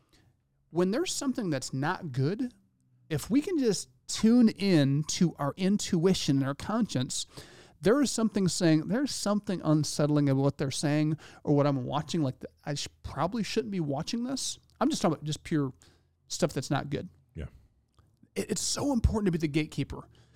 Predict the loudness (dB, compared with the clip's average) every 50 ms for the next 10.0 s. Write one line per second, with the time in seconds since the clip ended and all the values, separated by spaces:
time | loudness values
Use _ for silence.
0 | -20 -10 -4 -4 0 0 0 0 0 -4 -6 -6 -6 -4 -4 -4 -2 -2 -2 -2
1 | -4 -6 -8 -8 -6 -4 -4 -4 -4 -6 -8 -16 -20 -20 _ _ _ _ _ _
2 | -2 0 0 0 0 -2 -2 -4 -4 -6 -8 -8 -8 -10 -10 -10 -8 -6 -6 -6
3 | -2 0 0 0 -2 -4 -8 -10 -10 -10 -6 -2 2 2 2 2 0 -2 -8 -8
4 | -4 -2 0 0 0 0 0 -2 -2 -2 -4 -6 -6 -6 -6 -8 -8 -10 -8 -6
5 | -4 -4 -4 -6 -6 -8 -8 -10 -12 -16 -20 _ _ _ _ -4 -4 -4 -2 -4
6 | -6 -6 -6 -8 -8 -6 -6 -4 -4 -6 -8 -8 -6 -6 -4 -4 -6 -8 -12 _
7 | _ _ _ -18 -12 -6 -2 -2 0 2 2 0 0 0 2 4 4 4 4 2
8 | 0 0 0 0 -2 -2 0 0 0 0 -2 -6 -14 _ _ _ _ _ -16 -14
9 | -12 -10 -10 -12 -8 -2 0 2 2 2 2 0 -2 -2 -2 -2 -4 -12 -20